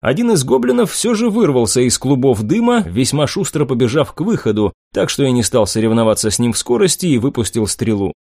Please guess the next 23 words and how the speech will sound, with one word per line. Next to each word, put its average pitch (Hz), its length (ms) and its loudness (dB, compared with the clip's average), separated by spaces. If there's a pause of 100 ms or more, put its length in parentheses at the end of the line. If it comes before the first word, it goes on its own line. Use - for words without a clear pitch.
(280)
Гоблин 127 420 2
замер, 123 420 2
пытаясь, 117 460 0
изогнувшись, 120 560 0
дотянуться 123 480 0
до 123 140 2
лопатки, 180 640 0 (160)
а - 100 -4
затем 123 540 2 (160)
молча 117 580 2
рухнул. 98 520 -2 (520)
За 123 220 0
первым 226 500 0
последовали 214 640 0
еще 190 500 2
двое, 120 640 4
и 120 80 0
если 160 320 2
первого 127 560 2
пришлось 131 460 -2
также 120 320 2
угостить 117 480 0
стрелой, 156 560 2